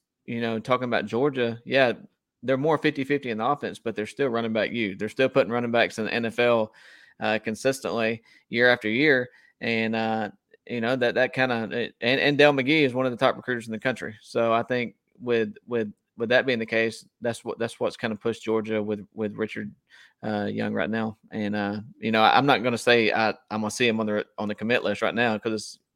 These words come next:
April and, uh, it's <laughs> long, a long time till,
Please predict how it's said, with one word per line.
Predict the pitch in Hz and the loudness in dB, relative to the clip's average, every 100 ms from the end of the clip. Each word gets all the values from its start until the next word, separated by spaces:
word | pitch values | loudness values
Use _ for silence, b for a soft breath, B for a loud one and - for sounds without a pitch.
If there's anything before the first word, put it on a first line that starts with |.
| _ | _
April | - 120 92 98 - | 0 0 0 -2 -4
and, | - 104 101 | -6 -4 -2
uh, | 104 98 | -2 -2
it's | 101 | -2
<laughs> | |
long, | 117 110 135 131 | 4 6 6 2
a | 127 | 4
long | 139 151 | 6 6
time | 147 139 127 | 6 4 4
till, | 120 113 | 2 0